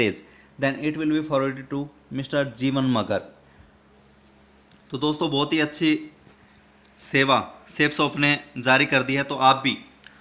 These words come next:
काव्या जी की हेल्प लीजिए और जितनी भी क्वेरीज हैं अपनी सॉल्व कीजिए।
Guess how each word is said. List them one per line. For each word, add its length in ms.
काव्या 360
जी 180
की 320
हेल्प 300
लीजिए 520
और 120
जितनी 320
भी 100
क्वेरीज 380
हैं 80
अपनी 200
सॉल्व 300
कीजिए। 360